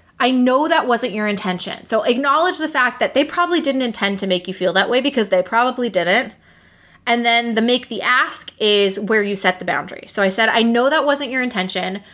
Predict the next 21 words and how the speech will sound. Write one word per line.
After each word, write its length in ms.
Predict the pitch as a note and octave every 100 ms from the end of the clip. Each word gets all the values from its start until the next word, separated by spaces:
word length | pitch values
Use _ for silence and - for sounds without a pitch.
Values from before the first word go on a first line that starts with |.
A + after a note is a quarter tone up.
| - -
Moving 340 | A#3+ C4 D4+
forward, 300 | B3+ A#3+ A#3
I 80 | A3+
would 100 | G#3+
appreciate 480 | G#3 A3+ G#3 G#3 G3
it 120 | F#3
if 100 | F#3
you 100 | F#3+
wouldn't 200 | F#3 F#3
refer 240 | F#3 F#3+
to 80 | F3+
my 80 | F3
job 240 | F3+ E3 F3
or 80 |
my 140 | F3+ E3+
business 340 | E3 D#3+ E3
as 220 | - E3
not 240 | F3 D#3+ E3+
a 20 |
real 220 | - -
job." 260 | - -